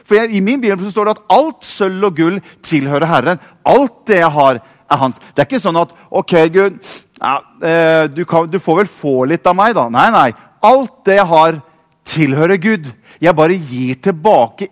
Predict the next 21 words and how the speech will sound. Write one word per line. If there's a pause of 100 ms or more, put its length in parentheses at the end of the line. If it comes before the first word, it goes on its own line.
(100)
inn (100)
tilbake
til
han. (160)
Så
når
han
får
noe
fra
meg, (160)
så
kan
han
velsigne
det, (200)
og
så
velsigner
han
resten